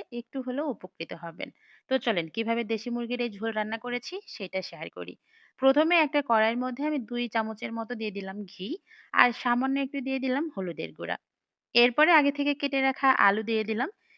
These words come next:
এখানে আমি দুইটা বড় সাইজের আলু ব্যবহার করেছি। ঘিয়ের মধ্যে আলু ভেজে মাংসেতে দিলে কিন্তু খুবই একটা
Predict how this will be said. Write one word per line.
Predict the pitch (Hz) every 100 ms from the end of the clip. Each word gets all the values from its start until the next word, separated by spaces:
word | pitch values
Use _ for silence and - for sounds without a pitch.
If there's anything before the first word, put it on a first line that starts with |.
| _
এখানে | 240 226 240
আমি | 247
দুইটা | 233 220 226 220
বড় | 190 190 214
সাইজের | - 240 233 247 -
আলু | 190 185
ব্যবহার | 185 175 180 190
করেছি। | 185 180 180 - 403 _ _ _ -
ঘিয়ের | 202 240 262
মধ্যে | 262 262 269
আলু | 240 240
ভেজে | 247 247
মাংসেতে | 254 226 226 254 254
দিলে | 226 240
কিন্তু | 247 254 247 302 403
খুবই | _ 294 277
একটা | 269 -